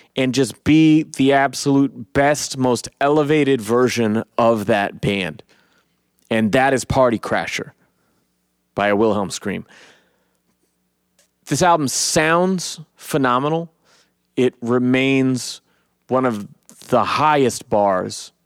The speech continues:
for me. One of, if not my favorite mix, recorded piece of music,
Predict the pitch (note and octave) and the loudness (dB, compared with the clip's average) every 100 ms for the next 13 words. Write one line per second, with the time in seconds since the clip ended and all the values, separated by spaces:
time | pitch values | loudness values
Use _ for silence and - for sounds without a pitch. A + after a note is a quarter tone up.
0 | _ _ _ - G#2 F#2 F#2 F#2 _ _ | _ _ _ -10 -6 -6 -6 -10 _ _
1 | _ _ - B2 C#3+ C3 B2+ A2+ G#2 A2 | _ _ -2 0 2 2 0 0 0 -4
2 | - A#2 A2 A2 G#2 A#2+ A2+ G#2 G2+ _ | -2 -6 -4 -6 -4 -2 -2 0 -4 _
3 | _ _ _ _ _ _ _ _ _ _ | _ _ _ _ _ _ _ _ _ _
4 | _ _ _ _ _ _ _ _ - G#2+ | _ _ _ _ _ _ _ _ -20 -12
5 | B2+ B2 C#3+ - - - _ _ _ _ | -2 0 0 -2 -10 -12 _ _ _ _
6 | - _ _ - A#2 G#2+ - D3 B2+ A2 | -20 _ _ -14 -4 -4 0 2 2 0
7 | - D3+ - G#2 A#2+ D3 B2 A2 - | -2 -4 -2 -2 0 2 2 -2 -6